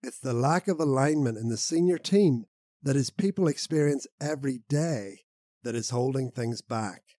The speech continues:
It takes a lot more work to build a lean culture than it does to tear it down. One ill-placed comment from a non-aligned leader to a staff member ripples through the whole organization,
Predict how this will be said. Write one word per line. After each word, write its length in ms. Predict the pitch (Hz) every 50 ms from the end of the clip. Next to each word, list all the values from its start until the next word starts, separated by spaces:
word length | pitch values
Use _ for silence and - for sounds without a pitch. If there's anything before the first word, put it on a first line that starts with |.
| _ _ _ _ _ _ _ _ _ _ _ _ _ _ -
It 120 | - -
takes 260 | - 190 190 180 -
a 60 | 190
lot 240 | 165 160 185 220 233
more 260 | 214 202 202 196 190
work 300 | 156 156 156 160 156 _
to 100 | - 160
build 240 | 139 120 139 135 135
a 60 | 135
lean 240 | 131 127 135 139 135
culture 480 | - - 135 135 147 - - - 165 160
than 160 | 143 135 120
it 120 | 113 -
does 220 | - 139 123 123 -
to 100 | - 135
tear 340 | - - 127 117 113 110 107
it 160 | 107 - -
down. 480 | - 120 113 113 104 95 87 82 82 - _ _ _ _ _ _ _ _ _ _ _ _ _ -
One 260 | - 131 143 180 202
ill-placed 680 | 208 208 202 196 190 - - - 185 170 160 156 - -
comment 520 | - - 156 156 147 139 117 107 101 101
from 200 | - - 120 113
a 80 | 113 110
non-aligned 720 | 113 120 127 143 135 131 127 123 123 127 123 123 117 113 - -
leader 640 | 113 113 117 139 151 160 143 123 95 90 98 110 _ _ _ _ _ -
to 140 | - 139 139
a 60 | 135
staff 480 | - - - 180 180 190 185 180 - -
member 460 | 120 110 107 107 104 110 110 110 - _ _ _ _ -
ripples 760 | 127 131 131 135 156 175 190 - - 165 147 147 139 - -
through 260 | - 147 139 139 139
the 120 | 123 123
whole 340 | 107 - - 131 135 135 131
organization, 1080 | 123 127 123 123 117 120 110 107 107 101 - 113 110 107 107 98 - - 98 87 85